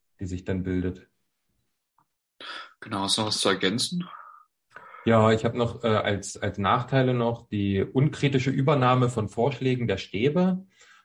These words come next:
Speaker 1: Äh, ne, wenn so ein, wenn so ein Personalabteilung irgendwas vorschlägt, dann ist das ja wie Gesetz quasi, ne? Und dann hast du nicht noch mal so wie ExpertInnen, die das vielleicht noch mal kritisieren dann.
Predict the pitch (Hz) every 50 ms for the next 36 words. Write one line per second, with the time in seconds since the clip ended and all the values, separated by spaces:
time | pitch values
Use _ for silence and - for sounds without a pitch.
0 | _ _ _ - 117 117 117 113 110 107 107 104 113 127 113 113 110 98 104 104
1 | 101 101 95 101 98 101 101 95 98 101 98 101 95 90 90 92 101 113 135 147
2 | 147 147 - - _ _ _ _ _ _ _ - 120 117 - - 113 113 120 127
3 | 131 135 127 113 113 110 110 107 - - - 107 127 131 123 127 120 120 123 120
4 | - 110 107 104 98 - 110 98 - 101 98 98 98 90 92 95 95 95 90 -
5 | 95 85 90 90 87 - - - - - - - 82 80 80 80 80 80 80 78
6 | 78 85 87 90 92 92 90 87 85 87 95 - - 104 98 98 98 92 - -
7 | - _ _ _ _ _ _ _ - 101 90 - 101 95 95 95 95 90 90 95
8 | 95 90 92 98 - - - - - 107 107 110 - - 113 107 101 98 98 98
9 | 98 92 92 - - 98 92 87 - 95 87 90 95 92 - - 90 92 92 85
10 | 82 92 95 92 87 80 73 - _ _ _ _ _ _ - - - _ _ _
11 | _ - 87 82 80 78 78 76 -